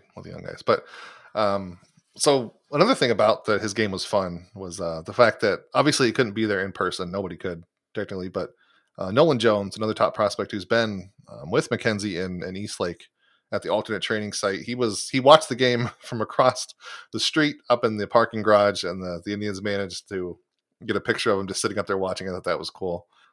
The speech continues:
Um, like, like I said, everybody was so excited for McKenzie, including, I would assume, all his Eastlake teammates down there, and Nolan Jones, who, good Lord, I hope is here eventually. That's,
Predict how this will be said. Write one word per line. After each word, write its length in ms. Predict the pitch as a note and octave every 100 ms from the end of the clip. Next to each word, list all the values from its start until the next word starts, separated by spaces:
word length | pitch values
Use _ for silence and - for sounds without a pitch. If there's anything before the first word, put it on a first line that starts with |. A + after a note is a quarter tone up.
| _ F#2+
Um, 240 | F2+ E2+
like, 160 | A2 C3
like 220 | C#3 C#3+
I 40 |
said, 160 | C#3 C3
everybody 280 | B2 D3+ B2+
was 140 | -
so 120 | C3
excited 320 | A2 - A2
for 80 | G2+
McKenzie, 440 | F#2+ - G#2 F#2+ F#2
including, 500 | F#2+ A#2 G#2+ G2 G#2 _ _ _ _
I 80 | F#2+
would 80 | G#2
assume, 260 | F#2+ A2+ G#2
all 140 | G2+
his 100 | F#2+
Eastlake 300 | G2 G#2+ F#2+
teammates 300 | G#2+ G2+ -
down 100 | G2+
there, 120 | G2
and 80 | F#2+
Nolan 260 | G2+ G#2+ G2
Jones, 340 | G2+ G#2 F#2+
who, 260 | G2+ F#2 - _ _ _ _ B2 -
good 160 | C3+ C3+
Lord, 160 | B2+ A#2
I 40 |
hope 160 | G#2+ G#2
is 100 | -
here 100 | F#2
eventually. 340 | F2 - D#2+
That's, 380 | - G2 - -